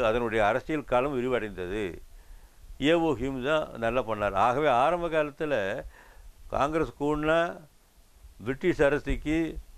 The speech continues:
விஸ்வாச கே-, பா-, பாட்டு பாடுவாங்க. அந்த நிலைமை மாறி வரும்பொழுது திலகர் வரார். தொள்ளாயிரத்தி ஆறுல, தொள்ளாயிரத்தி அஞ்சுல வரார் அவர். எட்நூத்தி,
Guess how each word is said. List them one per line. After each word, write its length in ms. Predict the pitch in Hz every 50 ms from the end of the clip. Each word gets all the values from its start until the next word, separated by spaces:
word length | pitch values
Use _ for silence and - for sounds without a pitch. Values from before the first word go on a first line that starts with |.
| - -
விஸ்வாச 540 | 139 143 - - 175 170 170 143 160 160 151
கே-, 240 | 131 147 143 139 -
பா-, 160 | 151 139 123
பாட்டு 240 | 123 139 139 127 120
பாடுவாங்க. 420 | 131 123 117 120 110 98 90 82 - - - - - - - _ - - - _ _ - - - - - - - - - - - - - - - - - - - - - - - - - -
அந்த 340 | - 113 135 156 170 170 180 175 170 165
நிலைமை 440 | 151 151 156 165 175 180 180 175 170
மாறி 440 | 151 143 139 151 160 160 160 170 175 175 160
வரும்பொழுது 640 | 143 139 147 156 156 143 143 139 143 139 131 151 160 170 165 160 - - - - - - - -
திலகர் 420 | - 143 156 151 156 147 139 120 110
வரார். 280 | 110 107 87 73 - - - - _ _ _ - _ - - - - - - - - - - - - - -
தொள்ளாயிரத்தி 540 | 123 131 135 139 139 135 123 123 135 139 131 127 127 123
ஆறுல, 400 | 120 127 127 120 120 117 127 143 139 117
தொள்ளாயிரத்தி 420 | 127 120 120 123 123 123 110 120 117
அஞ்சுல 280 | 120 117 135 127 123
வரார் 320 | 113 110 107 110 110 98 92
அவர். 240 | 90 82 80 73 78 - - - - - _ _
எட்நூத்தி, 580 | - 104 110 - 147 151 147 139 135 131 139 147